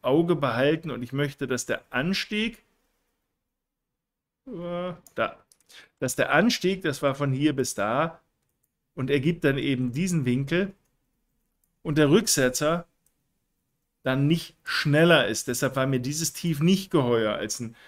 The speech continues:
als ein Ende der Abwärtskorrektur. Äh, denn, äh, das ist einfach zu weit weg von diesem gleichen Winkel hier wieder nach unten. Jetzt kann man sagen, Winkel, pf, was ist denn das für eine Aussage?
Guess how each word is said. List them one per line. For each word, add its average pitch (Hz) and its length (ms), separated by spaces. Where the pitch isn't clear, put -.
als - 180
ein 139 140
Ende 160 340
der 117 140
Abwärtskorrektur. 113 1040
Äh, 131 280
denn, 135 380
äh, 113 160
das 127 180
ist - 140
einfach 135 180
zu 170 540
weit 151 400
weg 156 180
von 143 160
diesem 139 240
gleichen 131 420
Winkel 143 260
hier 131 180
wieder 127 160
nach 123 180
unten. 160 420
Jetzt - 120
kann - 100
man 120 100
sagen, 117 220
Winkel, 131 640
pf, - 380
was 113 100
ist 110 60
denn 113 80
das 139 160
für 143 100
eine 117 140
Aussage? 110 500